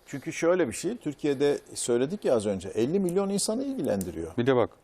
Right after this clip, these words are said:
Speaker 2: hem Levent Tüzemen de söylemişti telefon bağlantısında, ben izledim onu. Ee, diyor ki, Tüzemen dedi ki,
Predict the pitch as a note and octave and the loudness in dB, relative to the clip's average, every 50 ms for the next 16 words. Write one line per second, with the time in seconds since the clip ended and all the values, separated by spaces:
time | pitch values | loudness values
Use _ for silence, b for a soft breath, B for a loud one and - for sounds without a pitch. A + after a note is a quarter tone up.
0 | _ - - A2+ A#2 - - G#2 G#2+ A#2 A#2+ A#2+ - - A#2 A2+ B2+ B2+ B2+ A#2 | _ -6 -4 -4 -2 -2 0 0 2 2 0 -2 -4 -4 -2 0 0 2 2 0
1 | G#2+ F#2+ F2+ - - F#2 F2+ F#2 F2+ F2+ - G2+ - - G2+ G2+ F#2 A2+ A2 A2 | 0 0 0 0 0 0 0 0 -2 -2 -4 -2 0 0 0 2 2 0 0 2
2 | G#2 G#2 G2 F#2 F#2+ F2+ E2+ - - G2+ A#2 B2+ A2+ G#2 G2 F#2 G2 F#2 - G2+ | 4 6 6 6 4 2 0 -2 -2 -2 -2 0 0 -2 -2 -2 -2 -2 0 0
3 | G2 A2 G2 F2+ F2 G#2+ C3+ D#3 - - _ _ _ - _ _ _ b b b | 0 2 0 0 0 -2 -2 -4 -8 -14 _ _ _ -20 _ _ _ b b b
4 | b b b b b b b _ _ - G2+ G2+ G2 F#2+ F#2+ F#2 F2 E2+ D2+ - | b b b b b b b _ _ -2 0 2 4 4 4 4 2 2 0 -4
5 | - - _ _ _ _ - F#2+ F#2 F#2 G2 A2 B2+ D#3 E3+ - - C3 A#2+ A#2 | -6 -12 _ _ _ _ -10 -10 -4 0 4 6 6 6 4 4 2 2 4 2
6 | - - _ _ - - - A2 G2 A2 A2 A#2 B2 C3 A2+ G#2+ A2 A#2 D#3 - | 2 -2 _ _ -14 -6 -2 -2 0 2 2 2 2 2 2 2 2 2 0 0
7 | - B2 B2+ | 2 0 0